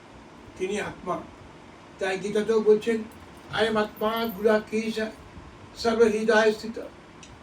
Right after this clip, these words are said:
সকল হৃদয়ের মধ্যে আত্মা রূপে আমি আছি,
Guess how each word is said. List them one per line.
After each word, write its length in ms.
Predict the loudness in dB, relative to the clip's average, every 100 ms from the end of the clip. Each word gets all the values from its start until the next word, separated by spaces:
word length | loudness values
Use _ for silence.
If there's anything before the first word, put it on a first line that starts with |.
| -6
সকল 180 | -2 0
হৃদয়ের 360 | 2 4 4 4
মধ্যে 280 | 2 0
আত্মা 340 | -2 -4 -6 -6
রূপে 240 | 0 2
আমি 300 | 2 -2 -2
আছি, 320 | -2 -4 -10